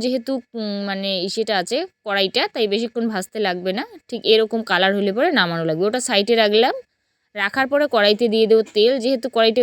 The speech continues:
গরমই আছে। আর এইখানটায় আছে চারখানা শুকনো লঙ্কা,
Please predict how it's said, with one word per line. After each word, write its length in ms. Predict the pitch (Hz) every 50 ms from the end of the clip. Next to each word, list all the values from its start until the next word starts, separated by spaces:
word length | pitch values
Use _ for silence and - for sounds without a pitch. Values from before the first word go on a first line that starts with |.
| 240 226
গরমই 340 | 240 247 254 254 262 254 254 240 226
আছে। 200 | 220 - - 277 302 - _ _ _ _ -
আর 120 | 180 175 - 214
এইখানটায় 460 | 240 240 220 269 240 240 226 240 233 220 220
আছে 160 | 214 220 262 302 330
চারখানা 480 | - 262 202 185 180 - 214 190 190 196
শুকনো 340 | 196 - 214 208 208 220 220
লঙ্কা, 340 | 208 196 190 196 - 240